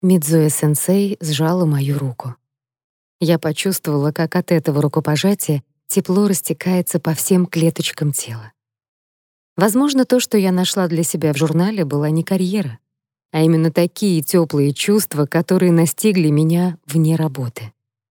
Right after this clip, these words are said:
Я искренне подумала: «Очень хорошо, что я родилась на свет».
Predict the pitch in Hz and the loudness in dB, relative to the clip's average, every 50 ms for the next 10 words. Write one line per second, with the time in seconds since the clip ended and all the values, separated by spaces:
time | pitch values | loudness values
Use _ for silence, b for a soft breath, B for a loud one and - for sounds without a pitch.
0 | _ _ _ _ _ _ _ _ _ 175 156 170 165 156 156 - - 175 165 165 | _ _ _ _ _ _ _ _ _ 0 0 2 2 0 -2 -2 -2 0 2 2
1 | 165 - 180 185 147 156 143 139 131 131 127 127 117 - _ _ _ _ _ _ | 0 0 0 -2 0 0 0 0 0 -2 -2 -4 -6 -10 _ _ _ _ _ _
2 | _ _ _ - 214 190 190 170 - - - 151 135 - - 156 135 135 127 - | _ _ _ 0 2 2 2 2 0 -2 -4 -4 -4 -4 -2 -2 -2 -2 -2 -2
3 | - 190 190 196 175 - _ _ _ _ - - - - - 185 165 139 135 160 | 0 2 2 2 0 -4 _ _ _ _ -6 -6 -4 0 2 2 2 2 2 2
4 | 170 185 190 190 202 143 131 160 143 139 135 135 135 - - 147 139 123 - - | 2 4 4 2 2 2 2 2 0 0 0 -2 -4 -4 -4 -4 -4 -4 -4 -6
5 | - 123 123 117 110 - - | -6 -6 -8 -8 -10 -12 -18